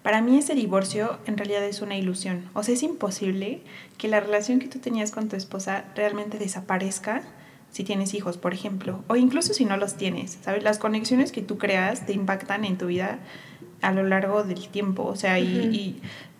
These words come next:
Speaker 1: yo creo que todos, o sea, y no, él y yo, como dijimos, no estamos casadas, pero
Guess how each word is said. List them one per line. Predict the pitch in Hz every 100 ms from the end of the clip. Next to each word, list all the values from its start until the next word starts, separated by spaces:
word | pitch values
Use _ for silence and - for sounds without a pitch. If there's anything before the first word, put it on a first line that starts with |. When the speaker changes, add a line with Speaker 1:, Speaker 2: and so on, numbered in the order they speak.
| 190
Speaker 1:
yo | 190 254
creo | 320
que | 262
todos, | - 196 202 220 254 -
o | 190
sea, | 180
y | 180
no, | 180
él | 185 214
y | 226
yo, | 196
como | 196 202
dijimos, | 185 190 185
no | 190
estamos | 185 185
casadas, | - 180 180 185
pero | - 175 175